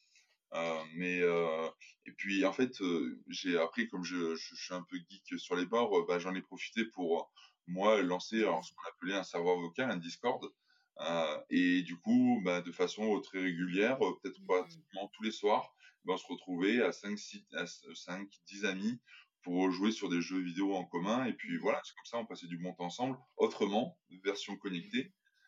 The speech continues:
Speaker 1: Mais,
Speaker 2: Ouais.
Speaker 1: heu, mais voilà, c'était aussi des, des chouettes moments. Mais, heu, effectivement, la, la période, heu, heu, la période a été un peu, un peu sombre, effectivement, pour, heu, pour les célibataires. Et je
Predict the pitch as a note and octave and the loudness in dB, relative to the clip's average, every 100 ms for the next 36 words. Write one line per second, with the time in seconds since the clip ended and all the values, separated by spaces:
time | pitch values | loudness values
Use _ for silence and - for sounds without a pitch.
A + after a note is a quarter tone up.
0 | _ F2+ F#2+ G2 F#2 F2+ F2+ F#2+ G2+ D3 | _ -2 2 4 4 4 2 -2 2 2
1 | C#3 F#2+ E2 F#2+ F#2 F2+ F2 G2 G2 F2+ | 0 -6 -2 2 2 2 0 -4 0 0
2 | E2 E2+ - F#2 - F2+ G#2 C3 - _ | 0 -2 -2 -6 -4 -2 0 0 -4 _
3 | _ _ _ F2 F#2 F2+ F2 E2+ E2+ E2 | _ _ _ -4 2 4 6 6 4 0
4 | F2 F2+ G#2+ A2+ E2 D2+ D#2+ E2 F2+ F#2 | -8 -6 -4 0 2 2 -2 -2 -2 2
5 | G#2+ G#2+ F2 D#2 - - - - _ D2+ | 0 0 -2 -2 -6 -18 -20 -20 _ -4
6 | D#2 D#2+ F2 - F#2 G2 G#2+ G2 E2+ E2 | -4 0 -2 2 0 2 2 2 0 0
7 | F#2+ F#2 F2+ G2+ F#2 F#2+ - G2+ - A#2+ | -2 -2 2 4 4 2 -2 -4 -2 -2
8 | A2 F2+ - B2+ F2+ G2+ G#2+ - F2 E2 | 0 -2 -6 -12 -8 -6 -6 -6 -4 2
9 | E2+ E2 - F2 F2 - F2+ F2 E2+ G#2 | 2 0 -4 -6 -6 -8 -6 0 2 4
10 | A2 - - - _ G2 G2+ G2 | 2 0 -16 -20 _ 4 6 6